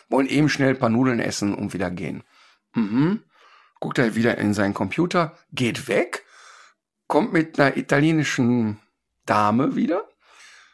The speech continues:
Äh, sie wieder? Reserviert? Nee, haben wir nicht, aber zwei Tische.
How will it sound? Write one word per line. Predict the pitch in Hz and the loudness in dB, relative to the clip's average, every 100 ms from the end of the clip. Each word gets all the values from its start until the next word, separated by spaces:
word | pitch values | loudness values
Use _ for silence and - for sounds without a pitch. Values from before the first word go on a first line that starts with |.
| _ _ | _ _
Äh, | 139 143 135 | 0 0 0
sie | - 131 123 | -2 0 2
wieder? | 131 147 427 - _ | 2 2 0 -6 _
Reserviert? | - 139 117 127 180 - - | -2 0 2 0 -2 -2 -2
Nee, | 202 - | 0 0
haben | 175 | 0
wir | 185 | 0
nicht, | 127 - | 0 0
aber | 131 147 147 - | 2 2 0 -8
zwei | - 139 | -2 -2
Tische. | 135 143 110 | 0 -4 -4